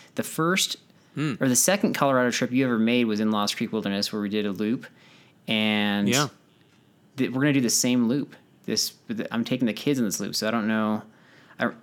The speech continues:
Speaker 1: remember
Speaker 2: Really?
Speaker 1: there's a monster climb. I think it's, like, a twenty-five hundred foot climb to start with, so that's gonna be the, the big challenge.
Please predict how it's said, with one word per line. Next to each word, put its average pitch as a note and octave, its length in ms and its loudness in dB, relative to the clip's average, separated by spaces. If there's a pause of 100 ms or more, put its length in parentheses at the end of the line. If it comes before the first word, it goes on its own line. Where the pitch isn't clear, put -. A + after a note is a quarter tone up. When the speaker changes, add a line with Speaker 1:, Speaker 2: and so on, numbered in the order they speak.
(160)
Speaker 1:
remember A#2+ 140 0
Speaker 2:
Really? E3+ 140 6
Speaker 1:
there's E3 140 6
a C#3+ 60 4
monster B2+ 460 4
climb. A#2+ 280 2
I A2 40 0
think C3+ 100 2
it's, B2 80 0
like, A2+ 100 0
a G#2 40 -2
twenty-five C3+ 340 0
hundred B2+ 200 0
foot A#2+ 140 -4
climb A2+ 340 0
to G2 60 -2
start G#2 320 2
with, G#2+ 180 0
so - 160 0
that's G#2 160 -2
gonna A2+ 100 -2
be G#2 80 -2
the, F#2+ 180 -8
the G2+ 180 -8
big G2+ 160 -4
challenge. G#2 560 0